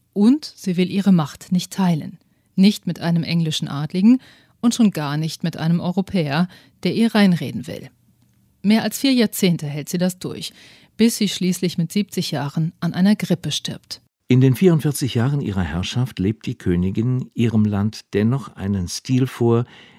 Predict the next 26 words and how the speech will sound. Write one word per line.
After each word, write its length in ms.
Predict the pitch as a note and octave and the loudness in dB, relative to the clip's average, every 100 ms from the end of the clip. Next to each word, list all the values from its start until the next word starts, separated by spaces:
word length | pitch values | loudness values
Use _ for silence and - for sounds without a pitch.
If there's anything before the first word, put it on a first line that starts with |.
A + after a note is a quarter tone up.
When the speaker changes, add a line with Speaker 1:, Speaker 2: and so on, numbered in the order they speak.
| _ A2 | _ 0
Speaker 2:
der 160 | G#2+ | 0
sich 180 | G2 G2 | 0 -4
der 160 | G2+ - | -6 -4
englischen 440 | G#2 F#2+ - E2+ | -4 -4 -4 -2
D 220 | F2+ F2+ | -2 -2
N 220 | D2+ D#2+ | -4 -8
A 220 | D2 D2+ D#2+ | -6 -8 -8
tief 320 | - F#2+ - | -8 -8 -8
eingeprägt 760 | - C#2+ C#2 C#2 - C#2 - - | -8 -8 -8 -10 -8 -8 -8 -4
hat 220 | F#2+ - | -4 -2
und 240 | B2+ A#2+ | -2 -2
einen 300 | F#2 G2+ F#2+ | -2 -2 -2
Charakter 600 | - D2+ F#2 - C#3 A#2+ - | -4 -4 -4 -2 -2 -2 0
angelegt 640 | A#2 A2+ G#2+ A2+ A2 - | -2 0 0 -2 -4 -6
hat, 180 | G2 F#2 | -4 -4
der 120 | D#2+ | -6
bis 200 | E2 - | -8 -4
heute 340 | F2 E2 C#2+ | -4 -4 -8
anzutreffen 600 | C2+ - C2+ - C#2 C#2 | -10 -10 -12 -12 -12 -12
ist. 400 | G#1 G#1 - - _ _ _ _ _ | -12 -14 -18 -20 _ _ _ _ _
Dazu 300 | D#2 D2+ E2+ | -8 -6 -4
gehört 300 | D2+ D#2+ - | -2 -4 -4
die 100 | E2+ | -8
Fähigkeit 580 | - B2+ D3+ - G#2 G2 | -2 -2 -2 -4 -4 -4
zum 180 | - G#2+ | -4 -6
Kompromiss. 720 | C#2+ C2+ F#2+ D2+ - - - | -8 -8 -8 -8 -8 -10 -12